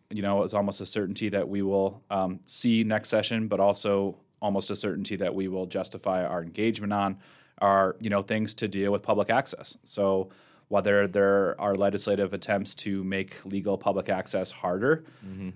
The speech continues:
Speaker 1: or if there are programs, you know, that we can help support or tweak or improve that help,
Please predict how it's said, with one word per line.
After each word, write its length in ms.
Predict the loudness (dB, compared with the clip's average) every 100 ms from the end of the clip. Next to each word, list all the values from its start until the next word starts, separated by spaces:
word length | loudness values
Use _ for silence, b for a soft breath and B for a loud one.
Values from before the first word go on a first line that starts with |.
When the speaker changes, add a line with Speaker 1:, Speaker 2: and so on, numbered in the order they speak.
| -4
Speaker 1:
or 440 | 4 6 8 6 4
if 220 | 0 -2
there 260 | 2 4 6
are 160 | 4
programs, 800 | 4 2 2 2 0 -2 -4 -6 -8
you 80 | -8
know, 320 | -2 -2 -2 -2
that 160 | -2
we 140 | 0 -4
can 180 | -6 -4
help 220 | -2 -2
support 580 | -6 -4 2 4 2 -2
or 160 | -6 -6
tweak 360 | -4 -2 -2 -2
or 60 |
improve 600 | -4 -4 -2 2 2 0 -10 b b -4
that 140 | 0
help, 300 | 2 0 -2